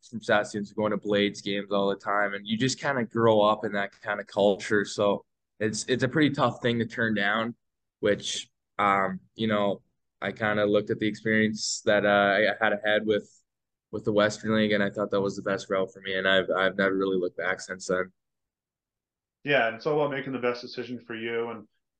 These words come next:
Speaker 2: whether you do go the college route or back to Canadian Junior, it all works out for a lot of guys. So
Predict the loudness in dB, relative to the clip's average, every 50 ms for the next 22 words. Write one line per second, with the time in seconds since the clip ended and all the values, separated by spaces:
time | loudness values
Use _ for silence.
0 | _ _ -10 -10 -8 -6 -4 -4 -2 -2 -2 -4 -4 -4 -2 0 0 0 0 -2
1 | -2 -2 -2 -2 -2 -4 -6 -4 -4 -4 -6 -6 -12 -14 -12 -10 -10 -10 -10 -12
2 | -12 -12 -12 -10 -10 -10 -10 -10 -12 -16 _ _ -6 -4 -2 -2 -2 -2 -4 -4
3 | -4 -4 -4 -4 -4 -4 -6 -4 -2 -2 -2 -2 -2 -2 0 0 2 0 0 -2
4 | -6 -14 _ _ _ _ _ _ _ _ _ _ -8 -4 0 0 2 0 0 -4
5 | -10